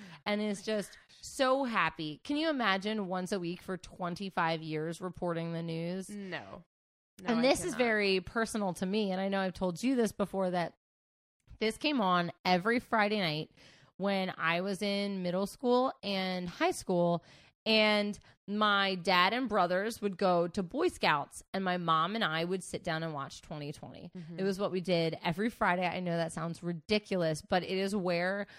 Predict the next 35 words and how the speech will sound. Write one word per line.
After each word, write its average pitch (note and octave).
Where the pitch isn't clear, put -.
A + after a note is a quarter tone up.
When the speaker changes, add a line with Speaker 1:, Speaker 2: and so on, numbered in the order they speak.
Speaker 2:
I F3+
got F3
my E3+
education F#3
about D#3+
S E3+
T A3+
Ds G3+
and D#3+
college E3+
hazing G3
and E3+
date C4
rape G#3+
drugs F3
and E3+
contraceptives G3+
and F3
addiction. F#3+
So A3
for A3
everybody D4
out C#4
there B3+
who, G#3
like, G3
doesn't G#3+
watch G3+
the G#3
news G3
with G3
your F3+
kids, A#3
do C4
it. -